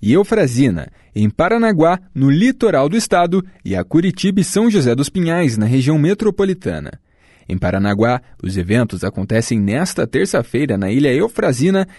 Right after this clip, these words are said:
e na quinta-feira na Ilha do Amparo, ambos na Igreja Evangélica Assembleia de Deus,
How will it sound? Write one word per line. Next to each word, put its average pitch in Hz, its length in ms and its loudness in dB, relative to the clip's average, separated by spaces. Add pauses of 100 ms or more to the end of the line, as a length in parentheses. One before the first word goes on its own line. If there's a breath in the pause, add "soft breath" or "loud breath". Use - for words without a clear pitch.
(120 loud breath)
e - 60 -10
na 98 140 -2
quinta-feira 196 680 0
na 165 140 0
Ilha 175 240 0
do 180 80 2
Amparo, 139 540 -2 (280 soft breath)
ambos 226 380 4
na 190 100 4
Igreja 165 460 2
Evangélica 160 760 2
Assembleia 175 520 0
de 196 120 0
Deus, 185 360 2